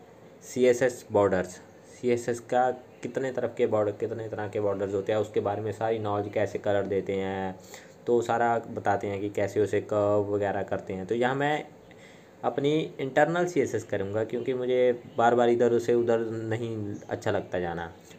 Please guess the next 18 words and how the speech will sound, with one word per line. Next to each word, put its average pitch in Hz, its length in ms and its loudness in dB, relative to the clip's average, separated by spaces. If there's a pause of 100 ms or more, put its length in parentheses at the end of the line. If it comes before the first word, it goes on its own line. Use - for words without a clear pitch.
(120)
तो 120 80 4
आपको 123 300 4
यहाँ 127 220 2
मैं 123 160 -2
बता 113 180 0
देता 107 220 -2
हूँ, 117 100 -2
यहाँ 113 460 -2 (760)
मैंने 120 180 4
पिछली 117 260 2
video 117 220 4
में 117 80 2
external 110 400 -2
क-, 104 260 -4
की 107 120 -2
थी, 117 160 0
अभी 123 300 4
इंटरनल 110 500 0